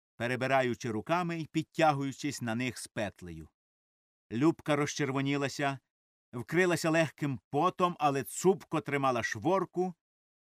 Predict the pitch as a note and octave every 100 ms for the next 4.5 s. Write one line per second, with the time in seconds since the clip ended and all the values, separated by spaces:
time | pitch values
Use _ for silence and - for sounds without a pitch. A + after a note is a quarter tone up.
0 | _ E3 D3+ C#3+ F3+ D#3+ D3+ A#2 C#3 D3+
1 | D3 B2+ A2+ - G3+ F#3+ F3+ - C#3+ D3+
2 | C#3+ C#3+ C3 - G2+ C3+ F#3 E3 - A#2
3 | C3+ F3 E3+ D3+ D#3+ B2+ C3 C3+ - C3
4 | G#2+ A2 F2 - -